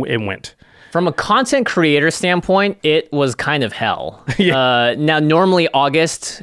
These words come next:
Speaker 2: uh, is our crazy month when they do the precons, and that's the month that I can distinctly remember every year, back when we were at the Rocket Jump offices, and even before that, just running around with our heads, like, on fire, pretty much, just trying to get through all the content. And this month was quite the challenge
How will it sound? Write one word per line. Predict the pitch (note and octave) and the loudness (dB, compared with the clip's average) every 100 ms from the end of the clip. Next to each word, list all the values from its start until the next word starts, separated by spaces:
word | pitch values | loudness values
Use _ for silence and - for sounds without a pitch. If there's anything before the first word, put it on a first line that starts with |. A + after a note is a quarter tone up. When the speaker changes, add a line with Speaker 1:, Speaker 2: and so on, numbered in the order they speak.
| - | -6
Speaker 2:
uh, | C#3+ C#3 | -2 0
is | C#3+ | 2
our | C3 | 0
crazy | B2 C3+ C3 C#3 | 0 0 0 0
month | C#3+ C#3+ | 0 0
when | B2+ | 0
they | A#2 | 0
do | A2+ A#2 | 2 0
the | |
precons, | A2 B2 A#2 C3+ D3 - | 0 -2 0 0 0 -2
and | B2 A2+ G#2+ | -2 0 0
that's | B2+ - | 0 -2
the | - | -2
month | B2+ B2 - | 0 0 0
that | A#2 | -2
I | A#2 B2 | 0 -2
can | A#2+ B2 | -2 -4
distinctly | A2+ - - E3 D#3 D3 | -4 -4 0 0 2 2
remember | C3 B2+ B2 B2+ - | 2 2 2 0 0
every | B2+ C3+ C3+ | 0 2 4
year, | A#2 A#2 G#2 A#2 B2 - | 4 2 2 0 -2 -4
back | A#2 - | -4 -2
when | A2 | -2
we | |
were | G2+ | -2
at | F#2+ | -4
the | G2+ | -2
Rocket | B2+ D3 C3+ | -2 0 -2
Jump | D3+ C3+ | 0 0
offices, | C3+ B2+ - C3+ B2+ B2 - - - - - | 0 -2 -2 2 2 2 -2 -12 -20 -14 -4
and | |
even | A2+ B2 | -2 0
before | - D3 | 0 2
that, | C#3 A#2+ | 2 0
just | B2+ A2 | -2 0
running | B2+ D3+ D#3+ | 2 2 2
around | D3+ C#3+ C#3 | 2 2 0
with | B2 | 0
our | A#2+ | 0
heads, | A#2+ C3+ A#2 A#2 - | 0 0 -2 -8 -8
like, | A2+ G#2 - | -4 -4 0
on | B2+ C3 | 0 0
fire, | - G#2 G#2+ F#2 | -2 -2 -2 -4
pretty | - G#2 G2 | -6 -6 -4
much, | G2+ - | -4 -4
just | A2 | -8
trying | - - C3 C3+ B2 | -6 -2 0 0 0
to | |
get | A#2 A#2+ | 0 -2
through | A#2+ A2+ | 0 0
all | |
the | G2+ | 0
content. | - A2+ A2 G2 F2+ | 0 0 0 -4 -4
And | B2 A2 G#2+ A#2+ | -4 -2 -2 0
this | F3 - | 0 2
month | D3+ C3 - | 0 0 -4
was | B2+ A#2 A#2 G2+ | -4 0 0 -2
quite | - E3+ G#3 | 0 0 2
the | - | -2
challenge | C#3 A#2+ | -2 -2